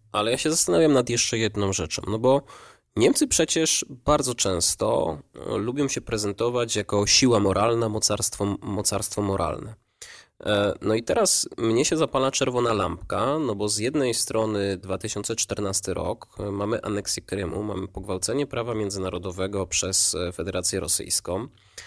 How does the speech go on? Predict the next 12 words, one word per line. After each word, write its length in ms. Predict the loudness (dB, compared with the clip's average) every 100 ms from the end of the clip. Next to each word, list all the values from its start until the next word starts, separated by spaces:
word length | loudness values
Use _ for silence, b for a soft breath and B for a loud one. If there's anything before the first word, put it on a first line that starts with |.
| B B B B -2
E, 600 | 0 2 0 0 -4 _ _
jednocześnie, 920 | -4 -2 0 4 4 4 2 0 0
później, 800 | 0 -2 -2 -2 -2 0 0 -2 -8
chronologicznie, 920 | -6 -4 -2 -6 -4 -2 0 2 0 -2 B B B
mamy 220 | 0 0
otrucie 560 | -2 -2 2 4 2 0
Aleksieja 420 | -2 -2 0 0
Nawalnego, 640 | 0 0 0 -2 -4 -4
najważniejszego, 800 | -4 -4 -4 -4 -2 -2 0 -2 0
najważniejszego 640 | -2 0 -2 -2 -2 -2
rosyjskiego 480 | -2 -2 -4 -4 -6
opozycjonisty, 920 | -4 -2 -2 -2 -2 -2 -2 0 -2